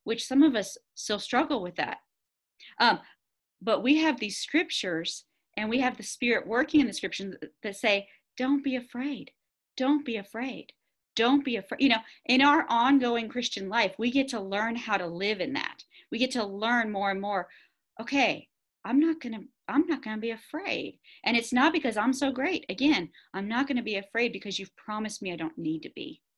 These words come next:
Um, and I'm, and I'm really gonna work on that, Lord, right? We get, uh, the benefit right now of learning to love our neighbor.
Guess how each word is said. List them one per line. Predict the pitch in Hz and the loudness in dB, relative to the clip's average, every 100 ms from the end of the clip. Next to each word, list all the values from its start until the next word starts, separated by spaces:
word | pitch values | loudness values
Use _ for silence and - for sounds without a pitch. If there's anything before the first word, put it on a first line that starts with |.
| _ _ _ _ - | _ _ _ _ -8
Um, | 190 170 - | -2 -2 -2
and | 180 | 0
I'm, | 175 175 | 0 -2
and | 185 | -2
I'm | 180 175 | -2 -2
really | 196 196 | -4 -2
gonna | 196 180 | -2 -2
work | 170 185 185 | 0 -2 0
on | 156 | 0
that, | 151 143 | 0 -2
Lord, | 160 156 139 | -4 -2 -2
right? | 175 185 226 - - - | 4 4 4 -6 -16 0
We | 262 330 | 6 6
get, | 277 285 247 - _ _ _ | 6 4 4 -2 _ _ _
uh, | 208 208 | 2 2
the | 202 | 0
benefit | 185 220 247 294 - 208 - | -2 2 4 4 2 -2 -2
right | 170 220 254 277 196 | -4 2 4 2 -2
now | 196 202 226 262 185 170 - | -6 -2 0 2 2 0 -2
of | 190 185 | -6 -2
learning | 202 202 196 | -4 -2 -4
to | 202 | -4
love | 190 180 | 0 0
our | 170 170 | 0 0
neighbor. | 180 175 - | 0 0 -4